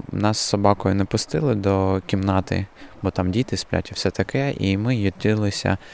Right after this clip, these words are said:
на матрасі на проході. Е, і я там спав, е, півтори години десь, і кожного разу люди нові приїжджали чи виходили, і вони грюкали дверима. Я просто ось,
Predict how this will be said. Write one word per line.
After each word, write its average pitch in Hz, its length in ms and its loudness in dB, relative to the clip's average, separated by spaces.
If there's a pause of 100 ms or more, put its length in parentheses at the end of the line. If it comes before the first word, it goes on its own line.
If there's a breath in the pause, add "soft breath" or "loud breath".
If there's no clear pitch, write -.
(240 loud breath)
на 95 80 4
матрасі 101 580 4
на 98 540 0 (1080 loud breath)
проході. 101 600 6 (460 loud breath)
Е, 95 680 0 (120)
і 98 160 -2
я 120 120 6
там 107 340 0
спав, - 600 -2
е, 101 420 0 (340 loud breath)
півтори 104 340 2
години 139 500 2 (180)
десь, 110 400 0 (520 loud breath)
і 98 100 0
кожного 107 540 2
разу 104 320 4
люди 101 300 2
нові 98 240 0
приїжджали 104 680 2 (120)
чи - 200 -2
виходили, 107 920 2
і 101 80 2
вони 95 200 2
грюкали 101 440 4
дверима. 104 500 2
Я 101 140 6
просто - 380 0
ось, - 280 -6